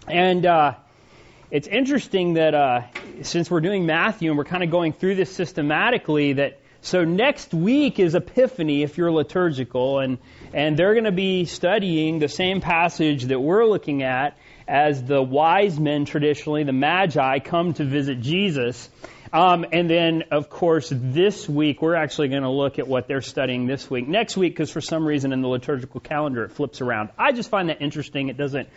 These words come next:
mean anything to our study today, but I thought it was fascinating. Um, and maybe it does, 'cause historically there's, this is one of those passages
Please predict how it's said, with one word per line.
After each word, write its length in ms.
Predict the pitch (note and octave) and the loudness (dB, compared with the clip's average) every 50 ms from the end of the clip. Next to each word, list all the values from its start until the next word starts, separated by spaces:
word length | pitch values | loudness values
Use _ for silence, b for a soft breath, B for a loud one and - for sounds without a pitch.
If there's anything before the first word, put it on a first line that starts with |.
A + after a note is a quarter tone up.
| B B B B B B | B B B B B B
mean 220 | C#3+ D3+ D3+ C#3+ C#3 A3+ | 0 0 0 0 -2 -2
anything 440 | C4+ C4 A3+ E3+ - E3 D3 C3+ | -2 0 0 0 0 -2 0 0
to 60 | C3+ C3 | 0 0
our 100 | A#2+ A#2+ | 0 -2
study 380 | - - G3 F3 D#3+ C#3 B2 | -2 -2 -2 0 0 0 0
today, 260 | A#2 A#2 A#2 A2+ A2 | -2 0 0 0 0
but 300 | A2 A2 A#2 A2 G#2+ - _ _ _ _ - | 0 0 -2 -2 -2 -6 _ _ _ _ -8
I 80 | B2 B2+ | -6 -6
thought 180 | - C3 A#2 | -4 -4 -4
it 60 | A#2 A2 | -4 -6
was 160 | A2+ - - | -10 -14 -16
fascinating. 680 | - - - C#3+ A2+ G#2+ - - B2 A#2 A2+ A#2+ A#2 - B B B B B B | -14 -6 -4 -4 -4 -4 -4 -6 -6 -4 -4 -6 -6 -8 B B B B B B
Um, 460 | G3+ G#3 G#3+ G3+ G3 F#3 F3 E3 D#3 - - _ B B B B B B B B B B B _ - | 4 6 6 6 6 4 2 -2 -6 -10 -20 _ B B B B B B B B B B B _ -2
and 160 | G#3 A3 A#3+ | 0 4 6
maybe 240 | A#3+ C4+ D#4 D4+ D4 | 6 6 6 6 4
it 100 | C4+ G#3 | 4 4
does, 240 | G3+ G#3 G#3+ G#3 - | 6 4 4 4 4
'cause 220 | - A3 F#3+ - | 0 0 0 0
historically 680 | - E3 - - - A#3 B3 C4 B3 A#3+ - A3 G3+ G3+ | -2 -4 -4 -2 0 2 4 6 6 4 4 2 2 2
there's, 240 | F3 F#3 F#3 - - | 4 4 2 2 0
this 260 | F#3+ D#3 G#3 A3 - | 0 0 0 2 2
is 80 | A#3+ G3+ | 0 0
one 160 | G#3 A#3+ A#3+ | 0 2 0
of 60 | A3+ | 2
those 180 | A3+ G#3 F#3 F3 | 2 2 2 0
passages 840 | - - - F#3+ F3+ G#3+ A3 - C#4 A3+ G3+ C#4 D4+ D4+ B3+ - | -2 -4 0 2 2 2 2 2 0 2 2 4 2 2 0 -2